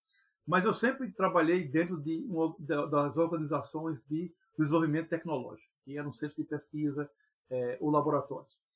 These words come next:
E esses, essas, essas organizações eram relativamente pequenas comparado com, com a empresa maior. Da mesma maneira, o, mas da mesma maneira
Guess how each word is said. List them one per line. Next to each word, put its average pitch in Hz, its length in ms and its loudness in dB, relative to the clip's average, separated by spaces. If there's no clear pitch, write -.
E 160 180 4
esses, 196 600 2
essas, 175 340 -6
essas 165 280 -4
organizações 165 1040 0
eram 160 260 -6
relativamente 196 420 0
pequenas 143 480 -4
comparado 151 600 0
com, 151 300 -8
com 160 160 -4
a 160 60 2
empresa 139 340 -4
maior. 147 320 -2
Da 160 200 4
mesma 254 240 4
maneira, 165 540 6
o, 143 180 0
mas 165 360 4
da 175 100 2
mesma 208 160 2
maneira 175 260 2